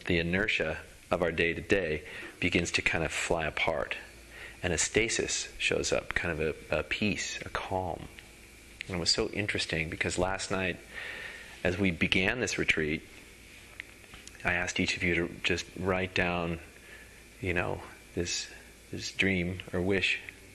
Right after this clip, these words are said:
I guess wishes and dreams are kinda different. Wishes are something you kinda long for, and dreams are things you kinda actualize, kinda shoot for. And what I saw, I broke,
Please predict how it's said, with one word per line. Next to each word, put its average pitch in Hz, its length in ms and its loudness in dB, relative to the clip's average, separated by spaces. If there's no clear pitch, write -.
I - 40 -8
guess - 160 4
wishes 104 280 4
and 90 100 2
dreams 87 260 2
are 80 80 4
kinda 78 200 0
different. 76 340 0
Wishes 90 400 2
are 82 140 4
something 80 400 0
you 71 100 -2
kinda 78 220 0
long 78 420 0
for, 82 320 2
and 71 220 -4
dreams 82 340 2
are 73 80 2
things 76 320 -2
you - 60 -6
kinda 71 240 0
actualize, 80 680 0
kinda 80 160 2
shoot 85 240 4
for. 87 320 2
And 92 280 4
what 98 220 6
I 92 100 0
saw, 107 420 2
I 92 60 0
broke, 107 400 4